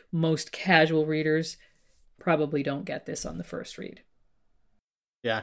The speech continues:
Speaker 2: doesn't help George at all that we had ten years to look over, 'cause that whole <laughs> section I read is,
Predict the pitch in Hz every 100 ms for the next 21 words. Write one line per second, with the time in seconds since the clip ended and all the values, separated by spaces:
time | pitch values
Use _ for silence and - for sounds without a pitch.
0 | - 175 175 160 143 131 120 139 123 123
1 | 123 120 117 113 - - _ - 127 113
2 | - 160 143 127 131 131 - 127 131 139
3 | 123 131 160 151 180 180 185 196 165 -
4 | - - - 208 214 208 170 143 147 139
5 | 127